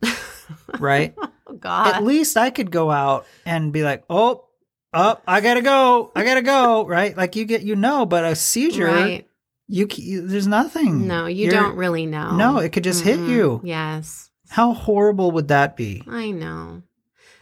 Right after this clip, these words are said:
Speaker 1: Alvin admitted to driving past the local fire station because he had had a negative run-in with some of the men who worked there.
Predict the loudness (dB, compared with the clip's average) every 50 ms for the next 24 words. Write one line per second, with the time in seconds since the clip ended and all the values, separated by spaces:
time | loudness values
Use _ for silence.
0 | _ _ 0 0 2 2 0 0 0 0 0 0 -2 0 2 2 2 2 0 0
1 | -4 -8 -4 0 2 2 2 2 -2 -4 0 2 2 2 2 2 -2 -6 -4 -2
2 | -2 -4 -4 -4 -6 -6 0 0 2 2 2 0 -2 -4 -4 -4 -4 -4 -4 -4
3 | -6 -6 -6 -8 -6 -6 -8 -6 -4 -4 -2 -2 -2 -4 0 0 2 2 2 0
4 | -2 -2 -2 -2 -2 -2 -2 -2 -2 -2 -2 -4 -6 -6 -8 -4 -4 -2 -2 -2
5 | -4 -4 -6 -6 -6 -6 -6 -6 -6 -6 -6 -6 -8 -6 -6 -6 -6 -6 -8 -8
6 | -8 -8 -8 -4 -2 -2 -2 -4 -8 -12 -10 -8 -8 -8 -6